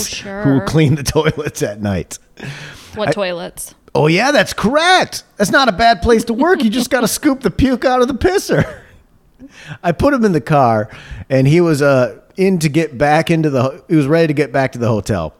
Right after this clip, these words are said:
Speaker 2: I headed to my parents and caught my flight home the next day. At the wedding, the guy who <laughs> barfed was fine, and it was a beautiful affair.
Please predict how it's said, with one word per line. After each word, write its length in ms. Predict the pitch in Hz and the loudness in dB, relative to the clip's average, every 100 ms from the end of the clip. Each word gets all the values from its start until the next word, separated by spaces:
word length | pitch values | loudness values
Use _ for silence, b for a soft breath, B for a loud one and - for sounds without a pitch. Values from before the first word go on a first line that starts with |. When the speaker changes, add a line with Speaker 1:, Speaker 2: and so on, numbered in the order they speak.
| _ | _
Speaker 2:
I 60 | 110 | -2
headed 280 | 135 175 165 | 0 2 0
to 60 | |
my 120 | 151 131 | 0 0
parents 400 | 156 156 147 120 | 2 2 2 -2
and 120 | 110 | 0
caught 240 | 147 135 | 2 2
my 140 | 135 120 | 0 -2
flight 380 | - 127 127 | 0 0 0
home 260 | 120 123 123 | 0 0 0
the 80 | 95 | -2
next 280 | 107 117 - | -4 -4 -4
day. 360 | 104 78 - _ - | -4 -4 -8 _ -2
At 200 | 165 190 | 0 2
the 80 | |
wedding, 360 | 175 175 185 175 | 2 2 2 0
the 80 | 135 | 0
guy 260 | 147 156 | 2 0
who 140 | 151 143 | 0 -4
<laughs> 0 | |
barfed 500 | - 156 170 - 139 | -4 -4 -6 -6 -6
was 180 | 170 - | -6 -4
fine, 460 | 143 135 131 127 117 B 151 B | -2 0 0 -2 -4 B -12 B
and 160 | 135 160 | 2 2
it 60 | |
was 180 | 160 139 | 2 0
a 60 | 127 | 2
beautiful 500 | 127 135 127 120 107 | 2 2 0 -2 -2
affair. 440 | - 110 87 71 | -2 -4 -4 -8